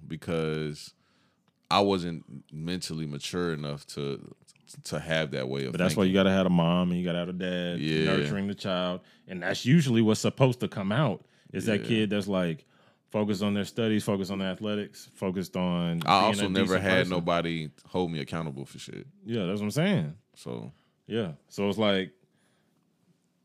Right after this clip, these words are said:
Speaker 2: that, that's the child you're trying to mold. Like, my son right now, he, he get on my nerves, you know what I'm saying? But eventually, he's gonna be that good kid that's, like,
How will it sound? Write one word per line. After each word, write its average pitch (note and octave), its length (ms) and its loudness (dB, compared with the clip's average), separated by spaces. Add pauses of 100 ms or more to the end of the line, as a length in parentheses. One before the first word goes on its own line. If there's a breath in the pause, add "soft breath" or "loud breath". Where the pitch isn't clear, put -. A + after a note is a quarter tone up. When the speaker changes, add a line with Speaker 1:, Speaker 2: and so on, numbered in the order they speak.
(260)
Speaker 2:
that, B2 380 4
that's C#3+ 220 4
the B2 100 0
child B2+ 280 2
you're A2+ 100 -4
trying G#2+ 180 -2
to F#2+ 40 0
mold. F#2+ 400 -2 (160)
Like, F#2+ 160 -2
my C3+ 100 10
son D#3 240 6
right A#2+ 160 4
now, B2+ 260 4
he, F#2 180 4 (340)
he A2+ 100 -6
get A2+ 140 -4
on F#2+ 60 -6
my F#2+ 80 -6
nerves, D#2+ 340 -8
you F2+ 80 -8
know F#2 60 -8
what F#2 40 -8
I'm E2+ 40 -12
saying? G2 260 -8
But E2 160 -10 (100)
eventually, G2 720 6 (340 soft breath)
he's G2+ 180 2
gonna G2+ 160 4
be G2 120 6
that F2+ 200 4
good F#2+ 200 2
kid F#2+ 260 0
that's, E2 180 -4
like, D#2 260 -2